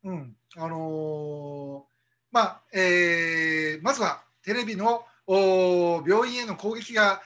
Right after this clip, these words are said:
ありますよというようなことをですね、前の動画でも上げていたと思います。はい。まあ、消費税が、えー、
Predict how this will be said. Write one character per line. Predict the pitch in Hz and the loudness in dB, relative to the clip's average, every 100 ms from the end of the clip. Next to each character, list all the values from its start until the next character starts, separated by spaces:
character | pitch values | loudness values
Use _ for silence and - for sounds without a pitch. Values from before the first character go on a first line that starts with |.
| - - | -12 -6
あ | |
り | 196 | -4
ま | 247 | -4
す | 233 | -2
よ | 214 208 202 | 0 0 -2
と | 202 | -6
い | |
う | 170 | -8
よ | |
う | |
な | 143 | -10
こ | |
と | 156 | -16
を | 113 | -18
で | - | -10
す | 220 | -2
ね、 | 220 165 | -2 0
前 | 202 | -2
の | 190 | -2
動 | 165 160 | -4 -6
画 | 151 | -8
で | |
も | 135 | -10
上 | 127 | -6
げ | 185 | -4
て | 202 | -4
い | 214 | -4
た | 202 | -4
と | |
思 | 165 139 | -6 -10
い | |
ま | 120 | -14
す。 | 113 - - - - - | -16 -18 -18 -20 -20 -6
は | - 156 | 0 0
い。 | 151 - _ _ | -2 -12 _ _
ま | 185 | -2
あ、 | |
消 | 170 214 220 | 0 2 0
費 | 214 | -2
税 | 202 175 165 | 2 2 4
が、 | 208 226 - _ _ - | 4 4 0 _ _ -4
え | 185 180 175 170 165 160 156 156 151 | 0 2 4 4 2 0 0 -2 -4
ー、 | - | -10